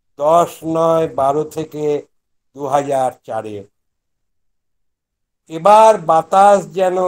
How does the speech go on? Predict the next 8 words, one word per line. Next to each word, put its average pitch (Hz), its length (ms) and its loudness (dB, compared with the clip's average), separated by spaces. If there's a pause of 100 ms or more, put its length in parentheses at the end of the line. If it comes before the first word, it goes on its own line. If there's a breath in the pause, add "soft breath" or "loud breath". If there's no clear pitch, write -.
(480)
অতি 160 340 -10
বাম 160 560 2
কেন্দ্রীয় 151 600 -6
কমিটি, 139 800 -8 (1000)
ক্ষোভে 185 460 -4
বলে, 156 580 0 (240)
'বিচ্যুত, 170 540 -16
বিচ্যুত।' 135 1120 -8